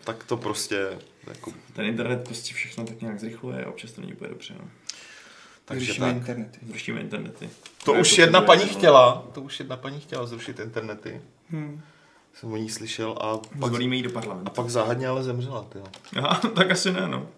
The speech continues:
Speaker 3: Ale bylo to, myslím, už někdy předloni, asi tak deset let potom, co to chtěla. To, on to těm internetům občas trvá.
Speaker 1: No, prostě jako chtěla zrušit internety a pak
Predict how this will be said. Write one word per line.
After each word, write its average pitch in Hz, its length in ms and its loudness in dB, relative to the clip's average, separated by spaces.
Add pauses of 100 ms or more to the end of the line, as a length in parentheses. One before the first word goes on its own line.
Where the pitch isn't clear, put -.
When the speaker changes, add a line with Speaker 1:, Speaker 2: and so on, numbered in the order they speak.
Speaker 3:
Ale 139 120 0
bylo 131 180 -4
to, 131 120 -10
myslím, 135 300 -12
už - 260 -14
někdy 131 220 -10 (300)
předloni, 123 540 -6
asi 123 120 -8
tak 123 140 -4
deset 120 300 -4
let 127 160 -4
potom, 131 260 -8
co - 140 -18
to 131 100 -10
chtěla. 135 320 -8 (160)
To, - 80 -2
on 135 100 4
to 143 60 2
těm 160 180 4
internetům 147 520 6
občas - 320 -4
trvá. - 400 0 (320)
Speaker 1:
No, 143 240 -6 (120)
prostě - 300 -12
jako 170 200 -6
chtěla 165 300 0
zrušit 160 360 -6
internety 156 500 -8
a 165 60 -8
pak - 160 -14